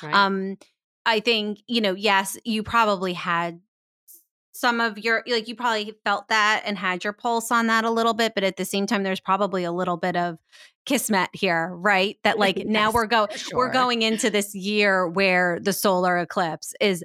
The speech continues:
Speaker 2: the
Speaker 1: Yeah.
Speaker 2: biggest booking item,
Speaker 1: Right.
Speaker 2: right? <laughs>
Speaker 1: Right,
Speaker 2: And you
Speaker 1: right,
Speaker 2: happen
Speaker 1: yeah.
Speaker 2: to have this, like, celestial branding on your
Speaker 1: Yes,
Speaker 2: campground, you
Speaker 1: yes,
Speaker 2: know? <laughs>
Speaker 1: it is, that is a little bit of, of fate for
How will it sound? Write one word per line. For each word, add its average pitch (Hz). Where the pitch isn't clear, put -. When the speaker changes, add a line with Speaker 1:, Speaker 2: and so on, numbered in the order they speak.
Speaker 2:
the 185
Speaker 1:
Yeah. 135
Speaker 2:
biggest 180
booking 185
item, 120
Speaker 1:
Right. 190
Speaker 2:
right? 165
<laughs> 587
Speaker 1:
Right, 151
Speaker 2:
And 240
you 240
Speaker 1:
right, -
Speaker 2:
happen 196
Speaker 1:
yeah. -
Speaker 2:
to 185
have 180
this, 175
like, 170
celestial 170
branding 190
on 190
your 185
Speaker 1:
Yes, 151
Speaker 2:
campground, 131
you 180
Speaker 1:
yes, -
Speaker 2:
know? 156
<laughs> -
Speaker 1:
it -
is, 208
that 208
is 196
a 180
little 156
bit 151
of, 143
of 143
fate 139
for 160